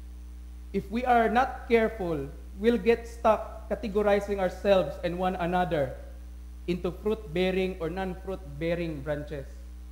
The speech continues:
Kung dili ta magbantay ani, kung maura ni atong unaw-naon,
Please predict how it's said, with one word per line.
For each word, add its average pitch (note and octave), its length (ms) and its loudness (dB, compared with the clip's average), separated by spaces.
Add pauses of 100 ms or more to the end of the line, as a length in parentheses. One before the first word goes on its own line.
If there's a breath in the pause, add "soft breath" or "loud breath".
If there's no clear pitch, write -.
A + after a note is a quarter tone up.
(180)
Kung F#3 160 -4
dili B3+ 240 -2
ta A3 160 2
magbantay G3 560 -2
ani, E3 480 -2
kung E3 160 -6
maura G3+ 320 0
ni G3+ 80 -2
atong F#3+ 320 -4
unaw-naon, E3 640 -4